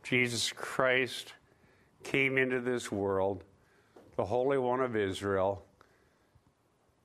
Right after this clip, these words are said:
He came to fulfill promises given to Abraham, Isaac, and Jacob.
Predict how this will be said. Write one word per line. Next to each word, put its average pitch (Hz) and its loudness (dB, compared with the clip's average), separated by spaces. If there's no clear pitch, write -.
He 123 -6
came 135 2
to 131 0
fulfill 127 -2
promises 127 0
given 123 0
to 123 2
Abraham, 123 2
Isaac, 113 2
and 113 -2
Jacob. 101 0